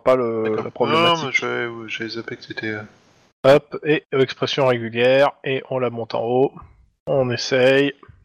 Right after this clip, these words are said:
Speaker 1: Je vais me tromper. Euh... tac, tac. Ah oui, oui, en effet. Petit souci. Là, ça,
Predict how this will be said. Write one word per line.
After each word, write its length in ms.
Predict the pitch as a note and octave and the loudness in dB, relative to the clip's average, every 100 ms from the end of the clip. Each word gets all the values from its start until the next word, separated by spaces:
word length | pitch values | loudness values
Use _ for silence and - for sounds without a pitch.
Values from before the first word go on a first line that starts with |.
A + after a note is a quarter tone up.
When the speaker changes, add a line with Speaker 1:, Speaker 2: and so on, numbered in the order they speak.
| - _ _ - - - - - - - - - - - - - - - - - - - _ _ - | -20 _ _ -6 0 0 2 0 -2 -2 -2 -4 -4 -6 -8 -10 -10 -6 -6 -8 -10 -16 _ _ -2
Speaker 1:
Je 60 | |
vais 20 | B2+ | -2
me 100 | A#2 | -2
tromper. 380 | - A2 A#2+ - - - _ - | -2 2 2 0 -8 -16 _ 4
Euh... 1400 | D#3 E3 D#3+ D#3 D#3 D3 C#3+ C#3 C3+ C3+ C3+ C3 C3 B2+ - | 6 6 4 2 2 2 0 0 -2 -2 -2 -2 -4 -6 -4
tac, 220 | C3 - | -4 -2
tac. 220 | B2+ - | -4 2
Ah 140 | D#3 D#3+ | 4 4
oui, 180 | D3+ - | 2 -6
oui, 200 | C3+ - C3 | -8 -8 -10
en 100 | B2 | -8
effet. 300 | A#2+ B2+ A#2 - _ _ _ - - - - - _ - | -2 -2 -2 -6 _ _ _ -20 -6 -2 -2 -4 _ -4
Petit 240 | C3 - | -4 -2
souci. 500 | B2 C3+ A#2+ C#3+ D3+ _ - | -4 -4 -2 -2 -2 _ -10
Là, 360 | C#3 D3 D3+ D3 | 0 4 4 2
ça, 240 | - B2+ | -2 -8